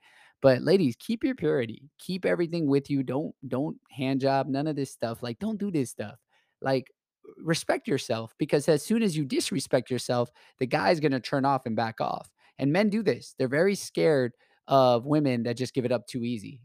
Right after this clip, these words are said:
And, and as men, yeah, we give it up easy. We understand. We're men. We're dumb. But as women, they, they don't allow the temptation to go to them. They can hold off because this is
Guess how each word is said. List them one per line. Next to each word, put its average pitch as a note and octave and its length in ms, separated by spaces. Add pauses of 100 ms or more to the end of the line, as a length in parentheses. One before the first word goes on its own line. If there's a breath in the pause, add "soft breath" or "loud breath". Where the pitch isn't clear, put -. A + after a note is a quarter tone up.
And, A#2+ 340
and B2+ 240
as C3+ 180
men, C3+ 380 (100)
yeah, F#3 260
we F#3 180
give D#3+ 160
it B2+ 80
up A2 160
easy. A#2 300
We D3 200
understand. A2 540
We're B2 80
men. A#2+ 280
We're A#2 120
dumb. A2+ 320 (560)
But C3+ 380 (160)
as C#3 180
women, C#3+ 340
they, D3+ 340
they D3 200
don't E3 220
allow B2+ 300
the B2 140
temptation B2 600
to A2+ 40
go B2+ 200
to A#2+ 160
them. G#2+ 200
They A#2+ 140
can B2+ 160
hold A#2 320
off A2+ 340
because A#2 300
this B2 220
is A#2 160